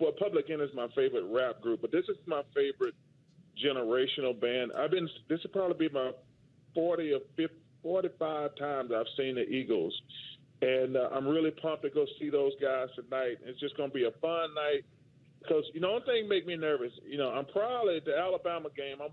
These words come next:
bet on the Alabama game. Oh, I already put in U S C. I got U S C tonight. That's a scary game. Uh, so I'm really excited about those games today. I hate,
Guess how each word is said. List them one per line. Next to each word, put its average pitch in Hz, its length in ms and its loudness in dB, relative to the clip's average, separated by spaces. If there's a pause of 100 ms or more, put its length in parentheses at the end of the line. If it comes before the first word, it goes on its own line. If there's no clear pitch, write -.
bet 160 120 -4
on 156 120 -2
the 143 60 0
Alabama 165 460 0 (100)
game. 147 420 -8
Oh, 160 120 4
I 170 260 2
already 196 200 2 (120)
put 190 140 4
in 175 220 -2
U 165 220 4
S 160 80 2 (140)
C. 160 280 -4 (560)
I 151 40 2
got 156 240 4
U 160 320 4
S - 140 2
C 156 120 2
tonight. 131 320 0
That's 151 200 2
a 143 60 -2 (100)
scary 143 380 2
game. 143 580 0 (720)
Uh, 117 260 0
so 131 120 4
I'm 151 360 2
really 151 840 4
excited 135 460 2
about 127 280 2
those 131 240 2
games 127 300 -4
today. 139 220 4
I 151 80 0
hate, 202 200 2